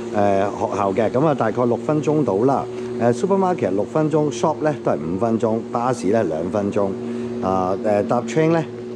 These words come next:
met-，呃，搭 train 呢，就係五分鐘嘅啫。我哋睇一睇個車房先吓，個車房係啦，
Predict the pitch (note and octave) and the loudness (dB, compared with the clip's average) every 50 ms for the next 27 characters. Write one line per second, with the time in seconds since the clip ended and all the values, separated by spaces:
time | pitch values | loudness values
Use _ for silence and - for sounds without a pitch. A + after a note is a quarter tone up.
0 | - B2 B2+ C#3 C3 - - - A2 G#2+ G2+ G2+ A#2+ A#2+ A#2+ A#2+ - D#3 D3 D3+ | -2 0 0 0 0 0 -2 0 2 2 2 2 2 0 0 0 0 0 2 2
1 | D3 C3+ - D#2+ C#2+ D2 - D2 D2 F2 F#2 A#2+ A2+ G#2+ G#2+ - A2 G2 F2 E2+ | 0 0 -2 -4 -4 -6 -8 -6 -4 -2 -2 0 0 0 0 0 0 0 0 0
2 | A#2 A2+ G#2 - - - - - A#2+ C3 B2 - C#3 E3 C3+ D3 D3 C#3+ B2 - | 0 -2 -2 -4 -6 -6 0 2 2 2 2 2 0 0 2 2 2 2 0 2
3 | - C#3 C3+ - - C#2 C#2 - - A#2+ A2 E2 G2 G#2+ F2 D#2 - - - - | 2 0 0 0 -2 -4 -6 -2 -2 0 0 0 0 0 -2 -2 -6 -8 -10 -10
4 | - - - - C3+ C3+ - D#3+ C3+ A2+ F2+ E2 E2+ E2 D#2+ - - - - - | -10 -2 0 0 2 4 4 2 2 2 0 0 -2 -2 -2 -2 -4 -4 -4 -4
5 | - - - A2 A#2+ B2 - - - - - - A#2+ A#2+ - - - - - - | -2 -2 -2 0 0 0 0 0 0 2 2 2 2 2 0 0 0 0 0 0
6 | - - - B2+ C#3+ D#3+ D#3 | 0 0 2 4 4 4 4